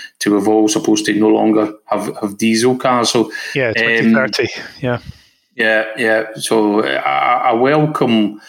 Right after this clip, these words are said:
Speaker 1: I welcome everything that, that, that, that, that's environmentally friendly, but it's, I, it's got to fit again, and it, it's got to allow us,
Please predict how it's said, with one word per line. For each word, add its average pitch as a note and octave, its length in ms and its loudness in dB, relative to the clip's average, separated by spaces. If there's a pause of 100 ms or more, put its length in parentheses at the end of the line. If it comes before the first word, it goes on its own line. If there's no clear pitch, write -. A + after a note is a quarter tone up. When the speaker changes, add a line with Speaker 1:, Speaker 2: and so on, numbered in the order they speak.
(300)
Speaker 1:
I A#2+ 80 0
welcome D#3+ 480 2
everything A#2+ 460 2
that, A2+ 320 0
that, - 340 -6
that, A#2+ 240 -6
that, A#2 140 -4 (120)
that's A2 380 0
environmentally A2 1000 2
friendly, A2 420 0
but A2+ 180 -2
it's, B2 200 -6
I, C3+ 140 -2 (760)
it's - 160 -2
got C#3+ 220 0
to A#2 100 0
fit - 280 -2
again, A#2 400 0
and G#2 120 0
it, A#2 100 -2
it's B2+ 260 -2
got B2 240 -2
to A2 140 2
allow G#2+ 320 4
us, G#2+ 140 0